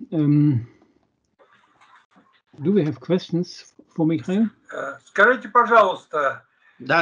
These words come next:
Speaker 2: а вот, а какое минимальное количество информации должно быть для принятия решения? Вот объёмы, это понятно, так сказать, что они давят сейчас, так сказать,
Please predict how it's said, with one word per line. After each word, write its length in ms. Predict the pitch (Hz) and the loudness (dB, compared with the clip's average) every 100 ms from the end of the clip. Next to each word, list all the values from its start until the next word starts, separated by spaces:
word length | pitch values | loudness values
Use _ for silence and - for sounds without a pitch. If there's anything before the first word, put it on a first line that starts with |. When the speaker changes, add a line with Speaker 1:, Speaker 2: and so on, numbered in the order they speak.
| 156 | 0
Speaker 2:
а 40 | |
вот, 240 | 185 190 - | -4 -4 0
а 120 | 170 | 0
какое 540 | - 226 - 262 262 240 | 2 0 0 0 2 0
минимальное 920 | 233 233 254 247 262 254 220 202 196 | -4 -6 -4 4 6 6 4 0 -2
количество 760 | - 214 220 - 190 - 202 196 | 0 -2 -2 -8 -14 -6 -2 -2
информации 680 | - 202 214 269 247 185 | 0 2 4 4 2 0
должно 520 | 175 190 160 190 254 | 4 4 4 4 2
быть 180 | 247 208 | 2 -4
для 140 | 180 190 | 0 0
принятия 640 | - 214 220 214 196 170 | 0 -6 0 2 0 -4
решения? 600 | 180 202 - 185 139 127 | -10 -10 -8 -10 -10 -12
Вот 120 | 135 170 | -4 0
объёмы, 500 | - 202 277 269 226 | 0 6 6 8 4
это 180 | 226 | 2
понятно, 720 | 233 - 247 247 214 - 160 143 | 4 4 4 4 4 2 -12 -12
так 200 | 151 - | -12 -14
сказать, 180 | 156 | -20
что 320 | - 185 175 170 | -14 -4 2 2
они 220 | 208 220 | 2 -2
давят 500 | 214 233 226 196 - | 6 6 6 2 -8
сейчас, 440 | 196 - 196 - - | -14 2 2 2 -4
так 180 | - | -10
сказать, 220 | - 170 | -6 -8